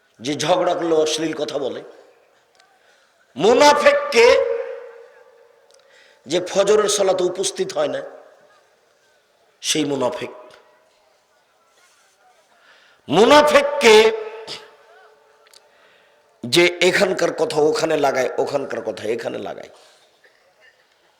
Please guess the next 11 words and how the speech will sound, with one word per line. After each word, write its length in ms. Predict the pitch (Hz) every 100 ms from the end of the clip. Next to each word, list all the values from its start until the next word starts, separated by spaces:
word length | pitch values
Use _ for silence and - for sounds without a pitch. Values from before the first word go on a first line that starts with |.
| _ _ _ _ -
মুনাফিককে 1080 | 180 269 311 294 - - - 226 202 214 - - - - - - _ _ _ _ _ _
যে 120 | 123 151
এশার 360 | 170 - 196
সালাতে 360 | 160 165 156 151
উপস্থিত 480 | - 151 - 151 -
হয় 160 | 120
না, 100 | 104 113 _ _ _ _ _ _ _ _ _ _ _ _ _ _ _ _ _ _ _ _ - - - -
এ-, 60 | - - _
এরা 200 | - 202
হলো 220 | 202 175 165
মুনাফিক। 480 | 151 135 110 -